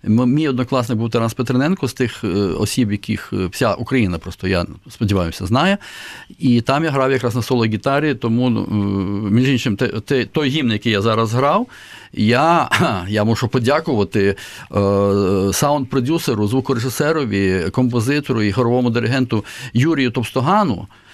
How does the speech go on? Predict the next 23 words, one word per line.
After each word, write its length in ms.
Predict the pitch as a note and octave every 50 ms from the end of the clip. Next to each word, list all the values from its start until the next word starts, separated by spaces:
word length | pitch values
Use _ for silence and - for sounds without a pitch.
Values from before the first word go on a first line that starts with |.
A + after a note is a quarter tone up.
| - - - - -
бо 240 | G2 G2+ G2+ C3+ D3
якби 260 | D#3 D3+ C#3 D3+ D#3
не 120 | D#3 D3+ C3+
він, 180 | C#3 D#3+ E3+
то 120 | E3 D#3 C3+
воно 200 | B2+ C3 C#3 C3+
би 100 | B2+ C#3
так 220 | B2+ - C#3 B2
не 100 | C#3 D3+
звучало. 600 | D3 E3+ G3+ G#3 - B3 F3 G#2+ D#2+ D#2 D#2+ F2 G2 G2 G2+ - -
Одна 320 | - - C3 C#3+ F3 G3 G3
справа 360 | - - F#3 F3+ F3+ F3 F3
зіграти, 640 | F3 F#3 F3 G3 G#3+ F#3 D3 A2 - - F2+ - -
але 240 | - B2 B2 B2+ B2+
ще 360 | B2 - - - F3 G3 G#3+
є 160 | G3+ E3+ D3+
дуже 240 | C3 B2+ C3+ B2 C#3
важлива 320 | C3 B2+ A#2 C#3+ D3+ D#3
справа, 320 | D#3 - - E3 D#3 D3+ D3
як 160 | C#3+ D3+ D3+
ти 100 | - D#3+
це 120 | - D3+
запишеш. 600 | C3+ D3 D#3 - - G#3 F#3 - - - - -